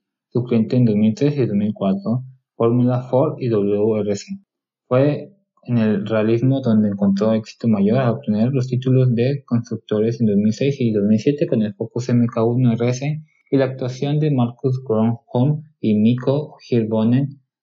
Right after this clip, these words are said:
escoltas de Sebastian Loeb. Después, en dos mil doce, Capito volvió a Volkswagen como jefe de automovilismo, llevando la marca a tres de sus cuatro coronas consecutivas de pilotos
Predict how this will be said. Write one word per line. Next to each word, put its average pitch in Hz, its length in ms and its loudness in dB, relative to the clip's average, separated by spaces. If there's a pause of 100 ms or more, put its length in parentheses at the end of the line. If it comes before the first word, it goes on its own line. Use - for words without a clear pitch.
(160)
escoltas 135 540 -2
de 117 140 0
Sebastian 107 540 -2
Loeb. 98 420 0 (1200)
Después, 120 320 -2
en 143 120 2
dos 123 100 4
mil 123 160 6
doce, 147 540 0
Capito 117 340 -4
volvió 101 280 4
a - 20 2
Volkswagen 104 540 0
como 95 260 -6
jefe - 260 -4
de 101 120 0
automovilismo, 98 800 2
llevando 110 400 -2
la 104 100 0
marca 101 520 0 (280)
a 101 120 -2
tres 110 280 -2
de 131 100 0
sus - 100 -6
cuatro 107 340 -6 (100)
coronas 87 560 -6
consecutivas 101 640 -2
de 107 80 0
pilotos 113 580 -2